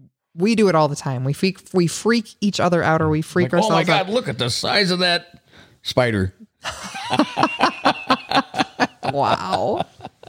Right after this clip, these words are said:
Speaker 2: Oh.
Speaker 1: <laughs> It's my turn. Um, like,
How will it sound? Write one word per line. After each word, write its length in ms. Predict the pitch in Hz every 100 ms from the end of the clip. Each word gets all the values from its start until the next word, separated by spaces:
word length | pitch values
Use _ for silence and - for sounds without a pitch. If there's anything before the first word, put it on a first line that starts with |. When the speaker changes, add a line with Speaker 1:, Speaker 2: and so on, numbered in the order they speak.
| - - - - 185 - - -
Speaker 2:
Oh. 640 | 180 165 156 147 165 175 -
Speaker 1:
<laughs> 40 | - - - - - - - - - - - - -
It's 160 | - 226
my 180 | 208 -
turn. 340 | - 175 180 208 - - - -
Um, 400 | 220 214 208 202 - _ _ _ _ _ _ _ - - _
like, 300 | 196 180